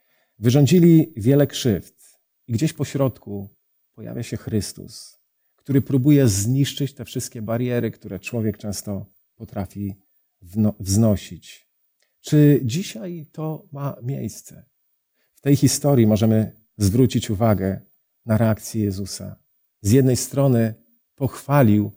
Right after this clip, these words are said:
rzymskiego żołnierza za wielką wiarę. Z drugiej zaś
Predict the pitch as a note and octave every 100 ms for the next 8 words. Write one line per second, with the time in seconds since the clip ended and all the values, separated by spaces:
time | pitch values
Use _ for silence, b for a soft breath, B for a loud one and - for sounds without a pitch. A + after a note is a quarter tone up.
0 | b b b - G2 B2+ - - C#3 C#3+
1 | B2+ C3+ C3+ A#2+ F#2 G#2 G#2 - _ G2
2 | A#2 A2+ A#2 - _ G2 G#2 A#2 A2+ B2
3 | C3 D3 E3+ _ _ G2 G#2 F#2 G2 G2
4 | - _ _ _ _ _ _ G2 F#2+ A3
5 | G3 C3+ G2 A2 A#2 A#2 - - - -